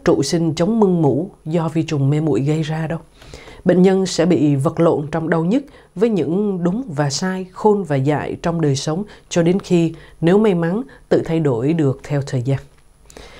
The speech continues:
May thay, xã hội thay đổi không phải từ thành phần mê muội mà từ thành phần có khả năng thay đổi. Những người mà nhà kinh tế Vinfredo Pareto gọi là thành phần hai mươi phần trăm.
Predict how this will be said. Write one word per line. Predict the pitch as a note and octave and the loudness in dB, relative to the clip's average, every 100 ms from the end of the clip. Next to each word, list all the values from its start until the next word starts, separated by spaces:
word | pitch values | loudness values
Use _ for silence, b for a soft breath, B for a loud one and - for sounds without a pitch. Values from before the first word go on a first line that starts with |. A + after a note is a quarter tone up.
| B B - | B B -2
May | E3+ | -2
thay, | E3 E3 D#3+ B B | 0 -2 -4 B B
xã | - - | -4 2
hội | F3+ D#3 E3+ | 4 4 2
thay | F#3 | 0
đổi | D#3+ C3+ F3 | 2 2 0
không | - G3+ | -4 -2
phải | F3 C#3 G3+ | 0 0 2
từ | G3 D#3+ | 2 2
thành | D#3+ D3+ | 2 -2
phần | E3 D#3 | -2 2
mê | F#3 G3+ | 2 4
muội | F3+ E3 - B B - | 4 2 0 B B -4
mà | E3+ E3 | -2 0
từ | E3 | 2
thành | D#3+ D3 | 2 -2
phần | C#3+ D#3 C#3+ C#3+ | -2 -2 -2 -2
có | C#3+ F#3 | -4 -4
khả | - D3+ | -4 -4
năng | D#3+ | -4
thay | E3 F3 | -2 0
đổi. | D3+ C3 F3 B B B B | 2 2 -2 B B B B
Những | F3+ E3+ D3 F3+ | 2 2 4 2
người | D#3+ D3+ D3 B - | 4 2 0 B -2
mà | D3+ D3 | 2 4
nhà | D3 D3+ D3+ | 4 2 2
kinh | E3 D#3+ | -2 2
tế | E3 E3+ G#3+ A#3 B B B | 2 4 2 -2 B B B
Vinfredo | F3+ F3 - F3 D#3+ E3 D#3+ C#3 | 2 2 2 2 4 6 4 4
Pareto | D#3+ D#3+ D3+ D#3+ D3 | 0 0 0 0 0
gọi | C#3+ C#3+ A2+ | 0 0 0
là | C#3 C#3 | 0 0
thành | C#3 | -2
phần | A2+ D3+ C3+ B2+ | -2 0 0 0
hai | F3 F3 | -2 -2
mươi | D#3 | -2
phần | D3 A#2+ | -2 -4
trăm. | D3 | -4